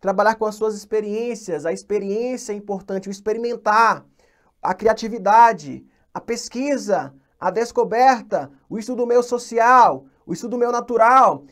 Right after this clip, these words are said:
Então perceba que são elementos de uma re-, tendência renovada progressivista, o qual nós temos John Dewey, enquanto adeptos de uma filosofia pragmática. O pragmatismo aqui é a nossa resposta.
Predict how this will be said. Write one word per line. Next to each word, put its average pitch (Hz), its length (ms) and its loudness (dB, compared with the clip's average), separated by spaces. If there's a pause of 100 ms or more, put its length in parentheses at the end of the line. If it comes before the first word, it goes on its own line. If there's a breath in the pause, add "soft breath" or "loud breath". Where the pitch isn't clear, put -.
Então 247 180 4
perceba 247 760 2
que 233 120 -12
são 220 180 -10
elementos 220 680 -6
de 175 240 -8
uma 226 580 -2 (260 soft breath)
re-, 196 300 -8
tendência 220 560 -2
renovada 190 520 0
progressivista, 196 840 -6
o 226 40 -8
qual 226 180 -2
nós 208 200 -4
temos 214 320 -6
John 180 260 -6
Dewey, 277 520 0 (180 loud breath)
enquanto 233 420 -4
adeptos 247 560 0
de 247 60 -6
uma 247 80 -2
filosofia 220 580 -4
pragmática. 220 800 -6
O 180 40 -12
pragmatismo 208 840 -2
aqui 196 460 -4 (300 soft breath)
é - 80 -6
a 190 80 -2
nossa 175 400 -4
resposta. 135 880 -8